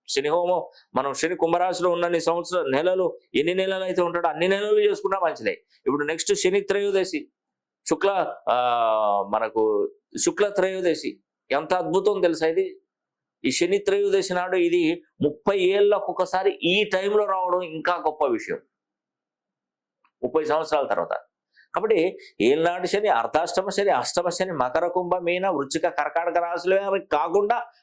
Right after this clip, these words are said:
పన్నెండు రాశుల వారు ఈ శని హోమం జరిపించుకోవచ్చు, అర్హత మీకు ఉంది. ఇప్పుడు చేయించుకున్నారనుకోండి, ఇక మీకు ముప్పై సంవత్సరాల దాకా మీకు ఉద్యోగ విషయంలో కానీ, ఆరోగ్య విషయంలో కానీ, చదువు విషయంలో కానీ, విదేశీ ప్రయాణాలు కానీ, వ్యాపారంలో కానీ, ఇల్లు కట్టుకోవాలన్నా కానీ, వాహనం కొనుక్కోవాలన్నా కానీ,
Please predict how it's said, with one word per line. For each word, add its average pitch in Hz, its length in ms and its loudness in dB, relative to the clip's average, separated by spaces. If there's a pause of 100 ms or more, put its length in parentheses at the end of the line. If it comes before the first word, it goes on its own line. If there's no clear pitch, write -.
(140)
పన్నెండు 226 400 2
రాశుల 220 340 2
వారు 214 300 2
ఈ 196 140 2
శని 180 200 -2
హోమం 190 420 0
జరిపించుకోవచ్చు, 160 800 0 (320)
అర్హత 180 400 0
మీకు 196 320 2
ఉంది. 151 340 0 (600)
ఇప్పుడు 165 240 0
చేయించుకున్నారనుకోండి, 185 1120 2 (180)
ఇక 147 120 -4
మీకు 151 260 -2
ముప్పై 151 300 0
సంవత్సరాల 180 440 -2
దాకా 175 440 -2 (420)
మీకు 123 180 0
ఉద్యోగ 147 360 2
విషయంలో 165 340 0
కానీ, 175 340 -2
ఆరోగ్య 127 440 2
విషయంలో 143 380 -2
కానీ, 180 280 -2
చదువు 135 400 0
విషయంలో 139 360 -2
కానీ, 170 300 0
విదేశీ 135 380 0
ప్రయాణాలు 143 440 -2
కానీ, 175 380 -2 (260)
వ్యాపారంలో 147 760 2
కానీ, 196 220 2
ఇల్లు 147 240 2
కట్టుకోవాలన్నా 139 560 2
కానీ, 196 220 0
వాహనం 139 400 0
కొనుక్కోవాలన్నా 139 520 -2
కానీ, 175 340 0